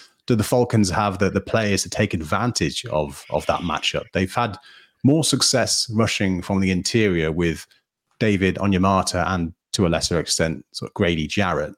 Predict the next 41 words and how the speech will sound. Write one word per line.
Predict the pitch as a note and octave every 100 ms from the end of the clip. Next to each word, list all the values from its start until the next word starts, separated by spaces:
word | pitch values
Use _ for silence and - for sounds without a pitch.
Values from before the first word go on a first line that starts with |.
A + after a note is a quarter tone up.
| _
Uh, | E2
I | D2+
think | A#2 G2
they're | F2
one | F2+ F#2+
and | E2+ D#2+
two | - G#2 D#2 E2 G2
in | E2 D#2
total | - F#2+ F#2+
pressures | - F2+ - D#2
for | - F2+ F2
the | E2
Falcons | - E2 - D2+ -
so | D#2+
far | - F2 D#2
this | D2+ - -
year. | E2+ D2 - - - - _ _ -
Um, | -
but | A2
maybe | F3 G#3+ G3+
this | G3 F#3+
is, | F#3+ C#3 -
this | D3 C3
is | E3
the | -
game | G#2+ G2+ G2
where | F#2+ F#2
some | - A2
of | G#2 F2+
the | G#2+
other | A#2 G#2
guys, | F2 D#2 D#2 G2 - -
the | G2+
edge | G#2+ -
guys | - D#2 F2+ F2+
who | F2+
have | E2+
been | F#2+ F2+ E2+
disappointing | - F2+ G2 F2+ F2 E2
so | - F2 F2
far, | - F2+ C#2